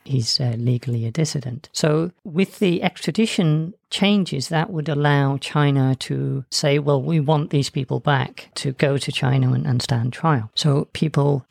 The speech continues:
didn't like that, and there were mass protests, including well over a million people in peaceful marches.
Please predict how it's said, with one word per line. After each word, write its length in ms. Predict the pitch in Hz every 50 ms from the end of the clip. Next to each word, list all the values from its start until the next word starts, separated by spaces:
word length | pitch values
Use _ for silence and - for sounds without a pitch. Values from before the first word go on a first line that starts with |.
| - _
didn't 580 | - 151 147 156 147 139 143 - - - - -
like 280 | 139 156 165 185 -
that, 280 | - 156 156 156 147 -
and 140 | 135 120 117
there 80 | 117
were 80 | 120 120
mass 260 | 123 131 131 120 -
protests, 560 | - - 143 131 - - 139 135 123 - -
including 540 | - 127 120 - 139 135 127 123 123 120 120 -
well 220 | 165 139 139 131
over 240 | 139 131 120 120 127
a 60 | 127
million 340 | 131 143 135 127 127 123 123
people 360 | 120 - 156 156 - - 127 127
in 180 | - 139 131 123 -
peaceful 500 | - - - 156 - - - - 139 127
marches. 580 | 131 131 131 139 - - - - 151 135 -